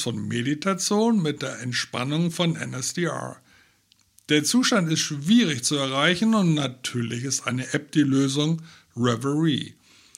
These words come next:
Die App ermöglicht in relativ kurzen Übungen den Zustand von Fokus und Konzentration signifikant zu steigern.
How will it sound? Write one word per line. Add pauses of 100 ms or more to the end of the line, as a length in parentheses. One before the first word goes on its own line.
(800)
Die
App
ermöglicht
in
relativ
kurzen
Übungen
den
Zustand
von
Fokus
und
Konzentration
signifikant
zu
steigern.